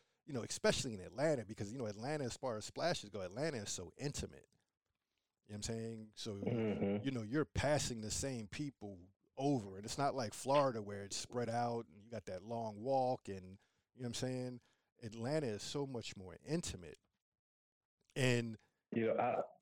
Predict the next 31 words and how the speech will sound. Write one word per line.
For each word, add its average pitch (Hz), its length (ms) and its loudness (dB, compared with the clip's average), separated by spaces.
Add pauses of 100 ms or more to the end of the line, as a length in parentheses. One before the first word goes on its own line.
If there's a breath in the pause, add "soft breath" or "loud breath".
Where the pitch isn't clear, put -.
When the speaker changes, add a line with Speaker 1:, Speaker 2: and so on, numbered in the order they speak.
(140)
Speaker 2:
<clears throat> - 560 2 (480)
Speaker 1:
you 135 80 -8
know, 113 100 -2
you 135 160 6
have 147 140 10
to 120 120 0
Speaker 2:
Sorry 110 120 -2
about 104 120 4
Speaker 1:
develop, 165 260 10
Speaker 2:
that. - 120 -6
Speaker 1:
no, 131 80 0
that's 139 100 2
cool. 107 180 -6
You 127 140 2
have 143 160 4
to 113 80 -6
develop 107 520 2 (120)
that, 107 220 -2 (340)
that, 107 160 -2 (280)
that 110 180 -2
thicker 117 400 -4
skin 104 520 -2 (840)
and 110 320 -2 (500)
that 120 180 8
ability 123 720 2
to, 110 460 -4 (1120)
to 147 140 4
im-, 120 160 0
like 120 200 2
you 139 60 -6
said, 107 340 -2